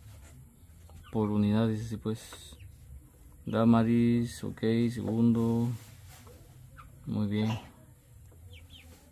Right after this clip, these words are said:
Entonces, en este caso, Damaris tiene cincuenta y un puntos de cien puntos. Quiere decir que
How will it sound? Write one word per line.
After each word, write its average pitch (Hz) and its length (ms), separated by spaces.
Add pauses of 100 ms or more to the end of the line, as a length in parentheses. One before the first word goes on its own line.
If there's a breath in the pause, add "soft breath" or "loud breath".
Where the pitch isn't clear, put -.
(1200)
Entonces, 113 640
en 110 120
este 113 200
caso, 131 340
Damaris 135 460
tiene 135 380 (680)
cincuenta 123 600
y 123 40
un 156 140
puntos 175 560
de 123 160
cien 156 320
puntos. - 580
Quiere 123 180
decir 131 180
que 156 260